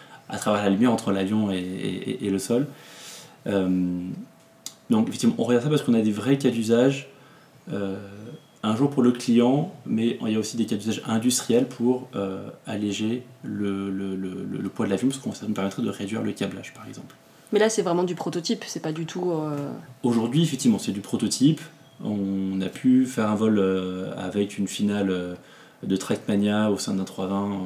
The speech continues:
Speaker 1: entre Toulouse et Paris. Le Li-Fi à bord, c'est de la recherche, et ça nous permet d'anticiper les futurs besoins, euh, clients et industriels qui pourraient arriver d'ici les, les prochaines années, en travaillant avec des acteurs type, euh, la T C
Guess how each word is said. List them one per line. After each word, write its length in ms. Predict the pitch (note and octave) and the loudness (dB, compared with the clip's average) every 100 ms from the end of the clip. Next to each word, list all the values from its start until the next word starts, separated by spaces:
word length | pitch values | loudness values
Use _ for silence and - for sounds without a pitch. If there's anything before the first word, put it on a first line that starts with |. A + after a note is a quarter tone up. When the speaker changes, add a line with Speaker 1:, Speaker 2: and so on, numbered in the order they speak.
| E2+ | -8
Speaker 1:
entre 420 | - - G2+ G2 | -10 -8 -8 -10
Toulouse 280 | - - G2 | -10 -6 -4
et 40 | G2 | -4
Paris. 280 | F2+ G2+ C3+ - - - - - _ - | -4 -4 -6 -10 -20 -20 -20 -20 _ 2
Le 140 | A2+ | 6
Li-Fi 240 | A2+ A#2 | 6 6
à 40 | A#2+ | 6
bord, 180 | B2 B2+ | 4 4
c'est 120 | A2 | 2
de 80 | G#2+ | 2
la 100 | G2+ | 2
recherche, 600 | G#2+ - B2 - - - - - | 0 2 2 0 -6 -10 -16 -8
et 80 | |
ça 120 | - A#2 | 0 2
nous 80 | |
permet 340 | G#2+ G#2+ A2 A#2+ | 4 4 6 4
d'anticiper 560 | A2+ A2+ - - - | 4 0 -2 0 2
les 80 | A2+ | 2
futurs 440 | G#2+ - A#2 B2 A2+ | 2 -2 2 2 2
besoins, 480 | G#2+ G#2+ A2 A2 | 0 2 2 2
euh, 120 | G2 G2 | 2 -2
clients 360 | - A#2 A#2 | 2 4 6
et 80 | A2+ | 6
industriels 520 | G2+ G#2 - A2+ A2 | 4 0 -2 2 2
qui 160 | A2 - | 2 -4
pourraient 200 | G#2+ G2 | 0 2
arriver 180 | G2+ G#2 | 2 0
d'ici 240 | G2 A2+ | 0 0
les, 120 | G2 | 0
les 140 | F#2+ G2 | 0 -2
prochaines 360 | - - G2+ | -4 -2 0
années, 280 | G2 G#2+ C3+ - - - - | 2 2 2 -2 -20 -8 -2
en 100 | A2 | -2
travaillant 360 | - F#2+ G#2 | 0 0 2
avec 100 | G#2 | 2
des 140 | G#2 F#2+ | 2 2
acteurs 400 | F2 G2+ A2 A2 | 0 0 0 -2
type, 280 | - F#2+ F#2+ | -4 -4 -4
euh, 100 | F#2 | -4
la 100 | F#2 | -4
T 140 | |
C 40 | G2 | -4